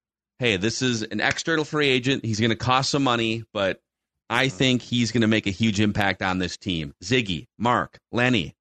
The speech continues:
Speaker 1: Lenny.
Speaker 2: Well,
Speaker 1: Come on.
Speaker 2: and, and the kids. The kids now ha-, have a role. So there's Jonathan. There's
Speaker 1: Johnny.
Speaker 2: other, there's other kids involved here. The Wilfs,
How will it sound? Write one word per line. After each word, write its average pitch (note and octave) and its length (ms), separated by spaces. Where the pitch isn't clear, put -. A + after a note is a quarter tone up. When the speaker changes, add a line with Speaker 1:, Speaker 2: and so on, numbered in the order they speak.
Speaker 1:
Lenny. A#2+ 600
Speaker 2:
Well, B2+ 120
Speaker 1:
Come C#3 80
on. D3+ 80
Speaker 2:
and, D3+ 320
and D3 160
the B2+ 40
kids. F#3 520
The - 80
kids E3 320
now A#2 320
ha-, - 140
have A#2 140
a B2 60
role. A2 360
So B2 160
there's A2 200
Jonathan. D3 840
There's A2+ 140
Speaker 1:
Johnny. C#3 460
Speaker 2:
other, - 60
there's C3 220
other F#3+ 240
kids F3+ 380
involved A#2+ 520
here. G#2 200
The A2 120
Wilfs, D3 500